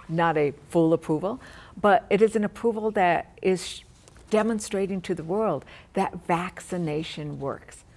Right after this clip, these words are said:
that it's safe, and that this is how we protect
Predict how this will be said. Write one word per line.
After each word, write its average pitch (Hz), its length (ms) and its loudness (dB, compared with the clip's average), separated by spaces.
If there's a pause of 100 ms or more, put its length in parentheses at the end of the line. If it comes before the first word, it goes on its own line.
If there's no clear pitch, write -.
(260)
that 165 260 2
it's 156 200 -6
safe, - 460 -8 (680)
and 180 160 2
that 170 240 -2
this 240 260 4
is 240 140 -4
how 170 320 -4
we 175 160 -4
protect - 640 -8